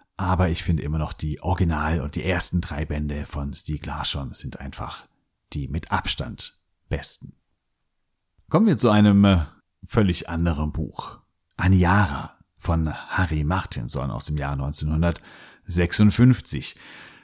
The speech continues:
Das Leben von Harry Martinson ist beinahe so abenteuerlich wie das Schicksal der Besatzung des Raumtransporters Aniara, von dem in diesem Buch berichtet wird. Er, also der Autor,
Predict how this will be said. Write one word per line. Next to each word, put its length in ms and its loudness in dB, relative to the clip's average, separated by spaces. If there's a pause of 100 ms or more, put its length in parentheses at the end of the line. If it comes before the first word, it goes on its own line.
(300)
Das 360 2
Leben 260 8
von 260 6
Harry 280 4
Martinson 760 4
ist 380 0
beinahe 360 2
so 140 0
abenteuerlich 960 -2
wie 160 4
das 300 6
Schicksal 420 4
der 120 4
Besatzung 580 2
des 380 0
Raumtransporters 1120 2
Aniara, 800 2 (280)
von 180 -4
dem 200 0
in 160 0
diesem 220 0
Buch 300 -8 (420)
berichtet 640 2
wird. 240 -8 (1040)
Er, 340 4
also 180 -2
der 240 -4
Autor, 540 6